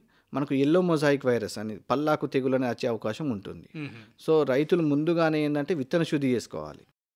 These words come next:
Speaker 1: విత్తన శుద్ధి చేసుకొని వేసుకున్నట్లయితే కొద్ది రసం పీల్చే పురుగులను ఒక పది నుంచి పదిహేను రోజుల వరకు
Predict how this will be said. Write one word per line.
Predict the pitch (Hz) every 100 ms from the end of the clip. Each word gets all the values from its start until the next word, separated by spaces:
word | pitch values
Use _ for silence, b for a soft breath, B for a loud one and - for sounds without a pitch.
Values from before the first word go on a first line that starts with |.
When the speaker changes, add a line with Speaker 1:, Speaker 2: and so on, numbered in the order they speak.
| _
Speaker 1:
విత్తన | 117 - 170 165
శుద్ధి | 156 151
చేసుకొని | 143 151 139 156 160
వేసుకున్నట్లయితే | 156 139 139 143 135 131 127 185
కొద్ది | 175 135
రసం | 127 151
పీల్చే | 139 135 135
పురుగులను | 131 120 123 127
ఒక | 110
పది | - 127 135
నుంచి | 135 127 -
పదిహేను | 131 123 123
రోజుల | 120 117
వరకు | 117 117